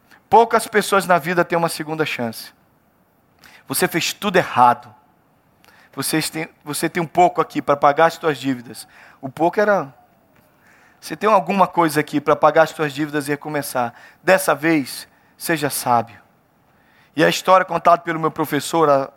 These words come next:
trinta e nove anos atrás diz que ele ganhou tudo e muito mais do que o pai teve, porque ele teve uma nova chance e ele foi sábio. Amanhã,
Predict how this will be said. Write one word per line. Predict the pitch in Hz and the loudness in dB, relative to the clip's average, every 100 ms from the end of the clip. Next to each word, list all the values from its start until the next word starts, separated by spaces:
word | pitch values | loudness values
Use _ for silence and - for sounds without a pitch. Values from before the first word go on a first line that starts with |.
| - | -2
trinta | 202 208 | 0 0
e | 165 | 0
nove | 160 143 | 2 0
anos | 151 143 | -2 0
atrás | 139 143 143 131 | -2 2 2 0
diz | 143 - - | -6 -8 -8
que | 139 151 | -8 -4
ele | 160 | -4
ganhou | 151 156 151 | 0 0 -2
tudo | 160 170 156 - - | -6 -8 -8 -14 -8
e | 160 | -4
muito | 156 156 151 | -2 -2 0
mais | 151 147 | 2 2
do | |
que | - | -4
o | 131 | -4
pai | 135 127 | -4 -4
teve, | - 120 107 _ _ _ _ _ _ | -10 -18 -20 _ _ _ _ _ _
porque | 143 - | -8 -2
ele | 147 | -2
teve | 143 143 | -2 -2
uma | 139 139 | 0 0
nova | 135 127 | 0 -2
chance | - 131 131 - _ _ - | -6 -6 -6 -10 _ _ -4
e | |
ele | 135 | -2
foi | 123 131 | -2 -8
sábio. | - 113 101 - _ _ - - | -8 -10 -14 -20 _ _ -4 2
Amanhã, | 175 180 165 185 180 | 2 2 2 4 2